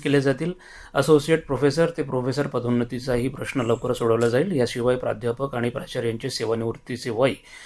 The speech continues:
बासष्ट वरून पासष्ट करण्याचा महत्त्वपूर्ण निर्णय लवकरच मंत्रिमंडळाच्या बैठकीत घेतला जाईल,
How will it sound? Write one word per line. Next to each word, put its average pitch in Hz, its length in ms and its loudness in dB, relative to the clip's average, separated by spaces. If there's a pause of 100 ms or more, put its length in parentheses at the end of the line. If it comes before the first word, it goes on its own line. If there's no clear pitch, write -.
(180)
बासष्ट 127 440 0
वरून 147 240 2
पासष्ट 131 460 -4
करण्याचा 127 460 0
महत्त्वपूर्ण 123 600 -2
निर्णय 117 300 -2 (380)
लवकरच 135 460 0
मंत्रिमंडळाच्या 117 720 -2
बैठकीत 113 360 -4
घेतला 117 240 -4
जाईल, 120 260 -2